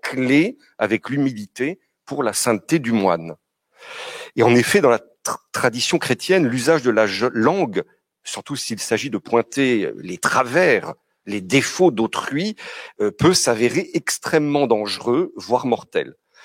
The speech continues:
Euh, repensons tout simplement à, à, à l'image prise par Jésus de la paille et de la poutre. Que vas-tu donc, euh,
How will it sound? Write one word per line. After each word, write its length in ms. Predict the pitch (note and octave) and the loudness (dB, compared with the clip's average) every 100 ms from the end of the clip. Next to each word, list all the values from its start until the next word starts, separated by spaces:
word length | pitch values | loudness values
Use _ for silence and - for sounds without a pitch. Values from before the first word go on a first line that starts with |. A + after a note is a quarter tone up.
| - _ - | -20 _ -18
Euh, 80 | - | -10
repensons 480 | A#2+ A2 A2 - | -8 -6 -6 -6
tout 100 | B2 | -6
simplement 580 | - F#2+ - G#2 D#3 C#3 | -6 -6 -6 -2 2 2
à, 220 | F2 E2 - | 0 -2 -4
à, 280 | E2+ D#2+ - | -4 -4 -4
à 140 | F#2+ | -6
l'image 380 | F2+ A2 B2 - | -4 -2 -2 -4
prise 260 | - C#3 - | -8 -8 -6
par 140 | F2+ | -8
Jésus 360 | - F2 - D#3 | -10 -12 -10 -2
de 80 | |
la 120 | G#2 F#2 | -2 0
paille 400 | A#2 C3 D#3 D3 _ _ _ | 0 0 -2 -12 _ _ _
et 60 | A2 | -8
de 80 | G#2 | -8
la 140 | E2+ | -8
poutre. 380 | - A#2 - - | -10 -10 -10 -10
Que 100 | - | -10
vas-tu 360 | A2 A#2 - A#2 | -4 -4 -4 -4
donc, 380 | A#2+ A#2+ - - | -2 -4 -6 -12
euh, 440 | F2 E2+ D#2 D#2 | -10 -8 -10 -12